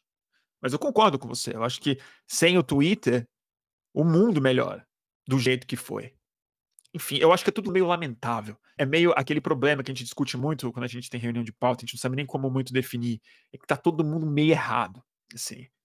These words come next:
E o Alexandre de Moraes, eu não acho que ele tá meio errado, mas eu acho que tá longe de ser o ideal o que tá acontecendo. De fato, é estranho que um juiz é responsável pela investigação do golpe de Estado, pelo inquérito das fake news, pela prisão dos caras da Marielle Franco. É uma doideira isso.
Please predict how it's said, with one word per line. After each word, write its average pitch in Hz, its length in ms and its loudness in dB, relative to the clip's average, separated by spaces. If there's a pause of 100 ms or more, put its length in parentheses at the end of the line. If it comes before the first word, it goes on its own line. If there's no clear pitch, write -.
(120)
E 151 140 0
o 139 60 8
Alexandre 147 400 2
de 131 80 -2
Moraes, 135 260 4
eu 196 60 0
não 175 80 4
acho 165 100 2
que 156 80 -6
ele 127 60 -8
tá 131 100 -4
meio 127 840 2
errado, 120 480 0
mas 139 280 -2
eu 180 180 6
acho 165 380 2
que - 100 -16
tá 185 120 2
longe 180 540 2
de 127 140 -2
ser - 160 2
o 202 100 4
ideal 214 360 4
o 151 40 0
que 139 100 -6
tá - 80 -2
acontecendo. - 540 -12
De 127 140 -6
fato, - 340 2 (140)
é - 40 -8
estranho 127 360 -2
que 135 160 -4
um 156 180 0
juiz 143 640 -2 (440)
é 135 60 0
responsável 127 480 -4
pela 127 160 -4
investigação 123 580 -6
do 139 80 -4
golpe 127 320 0
de 120 60 -12
Estado, 120 440 -4 (300)
pelo 127 140 0
inquérito 135 520 0
das 127 240 0
fake 127 280 -6
news, 120 440 -4
pela 127 220 -2
prisão 127 360 -2
dos 139 120 -8
caras 139 180 0
da 135 80 -2
Marielle 131 400 0
Franco. 127 380 -4
É - 20 -6
uma 131 120 0
doideira 165 600 2
isso. - 320 -8